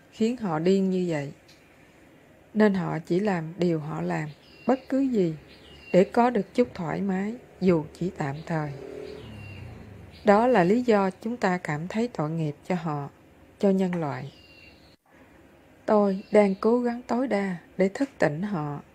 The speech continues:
bằng bất cứ cách nào có thể được. Tôi làm đủ thứ việc chỉ vì tôi biết rằng họ chỉ là nạn nhân.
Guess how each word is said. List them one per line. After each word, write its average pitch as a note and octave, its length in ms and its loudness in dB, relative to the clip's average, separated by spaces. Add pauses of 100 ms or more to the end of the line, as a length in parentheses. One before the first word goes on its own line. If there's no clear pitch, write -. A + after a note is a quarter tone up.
(240)
bằng D#3 220 -2
bất A3 220 -4
cứ B3+ 140 0
cách C4 300 -8
nào E3 260 -2
có - 80 -2
thể F3 200 -4
được. D#3+ 280 -2 (760)
Tôi G#3 140 6
làm F3 280 6
đủ D3+ 220 0
thứ A#3+ 220 0
việc D#3 300 0 (340)
chỉ E3 400 0
vì F#3 200 4
tôi F#3 200 -2
biết G#3 220 2
rằng E3+ 300 -2 (220)
họ D3 300 -4
chỉ D#3 240 -2
là G3 200 0
nạn D3 320 -6
nhân. F3 180 -2